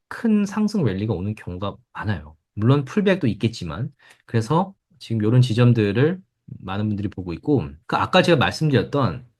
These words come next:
요 Sovereign 에이아이 같은 경우 그 국가 단위로 인공지능 플랫폼을 만드는 Sovereign 에이아이를 지금 국가적으로 큰 돈을 들여서 하고 있죠. 이 분야에 지금 가장 필요한 게 엔비디아 칩이에요. 누가 뭐라고 하든 간에 엔비디아 칩이 중요하고 지금 뭐 주가가 많이 오르긴 했지만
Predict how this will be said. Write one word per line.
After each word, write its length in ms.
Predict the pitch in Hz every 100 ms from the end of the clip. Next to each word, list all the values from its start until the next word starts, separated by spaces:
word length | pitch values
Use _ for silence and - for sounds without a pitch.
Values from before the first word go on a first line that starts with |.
| -
요 300 | 117 110 101 - _ _ -
Sovereign 480 | - 202 208 208 -
에이아이 280 | 104 120 117
같은 240 | 107 101
경우 460 | 82 82 82 67 80 _ _
그 120 | 117 -
국가 500 | - - - - 190
단위로 540 | - 110 127 120 107 -
인공지능 800 | 123 120 151 165 147 127 143 185 - -
플랫폼을 400 | 202 208 202 160
만드는 420 | 85 87 117 160 -
Sovereign 480 | - 202 208 185 -
에이아이를 640 | 110 104 92 113 - 120
지금 200 | - 110
국가적으로 720 | - - - 165 147 104 101
큰 200 | - 226
돈을 200 | 196 170
들여서 240 | 123 92 92
하고 160 | 123
있죠. 340 | 90 - 78 123
이 180 | 160 208
분야에 300 | - 113 120
지금 140 | 127 127
가장 260 | - 110
필요한 240 | - 113 87
게 160 | 92
엔비디아 420 | 92 101 113 107 98
칩이에요. 360 | - - 127 - _ -
누가 260 | 110 120 175
뭐라고 320 | 117 107 107
하든 180 | 120 117
간에 300 | 87 90 127 107
엔비디아 300 | 104 117 113
칩이 240 | - 104
중요하고 640 | - 101 92 78 151 196 -
지금 300 | - - 143
뭐 80 | 135
주가가 260 | 123 - 147
많이 180 | 98 113
오르긴 300 | 95 107 120
했지만 460 | - 107 120 175